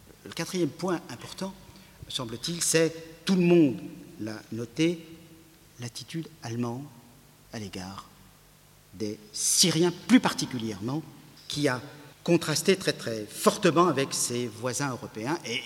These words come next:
bien évidemment, avec la France. Alors, il est peut-être un peu trop tôt pour savoir exactement, euh, ou pour connaître les causes de cette attitude allemande à l'égard des réfugiés syriens, mais je vous en propose deux.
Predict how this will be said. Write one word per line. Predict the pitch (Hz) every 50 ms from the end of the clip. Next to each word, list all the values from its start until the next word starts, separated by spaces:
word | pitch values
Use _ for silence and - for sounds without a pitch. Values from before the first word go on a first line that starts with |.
| 107 98 87
bien | 82 101 104
évidemment, | 104 92 87 92 92 95 107 127 151 151 - - -
avec | - 98 120 120 -
la | 101 85
France. | - - 80 - - - - - - - - - - - - - -
Alors, | - 131 151 160 151 - - - - - - - - - - - - - - - - - - 135 123
il | 101 98
est | 120
peut-être | - - 151 143 147
un | 135
peu | - 165 160
trop | - - 143
tôt | 131 - 190
pour | 185 190 -
savoir | - 131 120 131 139 127
exactement, | 117 101 101 127 - - - 117 107 117 123 131 123 110 - - - - - -
euh, | - - -
ou |
pour | 107 - - -
connaître | - - 135 147 165 165 160 - - - - - - - - - - -
les | 107 -
causes | - - 175 180 185 180 135
de | 113 117
cette | - - 131 123 - - - -
attitude | 151 147 - 170 - - 214 185 143
allemande | 117 120 120 113 123 135 151 175 180 - - - - - - - -
à | 123
l'égard | 113 123 117 135 135 143 151 135
des | 120 117
réfugiés | 110 113 107 - - 117 110 120 120 113
syriens, | - - - 101 - 98 101 123 147 175 175 170 - - - - - - -
mais | 123 139 156 151 - - - - - - - - - - - - - -
je | 101 101
vous | 113 127 113
en | 143 131
propose | - - 120 135 143 139 117 101 101
deux. | 123 113 98